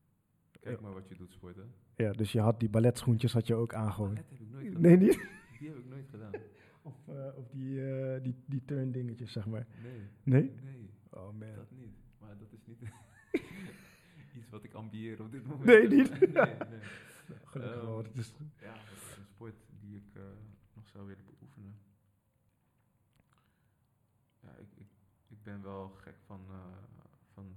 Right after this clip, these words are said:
Speaker 1: van vechtsporten en zo.
Speaker 2: Mhm.
Speaker 1: Maar daarin heb ik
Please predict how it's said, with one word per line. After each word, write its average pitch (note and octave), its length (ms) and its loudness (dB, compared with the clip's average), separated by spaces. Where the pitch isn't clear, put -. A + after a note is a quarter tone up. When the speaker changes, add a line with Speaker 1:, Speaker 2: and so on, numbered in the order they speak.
Speaker 1:
van F#2 160 -16
vechtsporten - 580 -18
en F#2 100 -16
zo. F#2+ 280 -20
Speaker 2:
Mhm. A#2+ 320 4
Speaker 1:
Maar F#2 120 -20
daarin F2+ 320 -16
heb G2 140 -14
ik G2 100 -16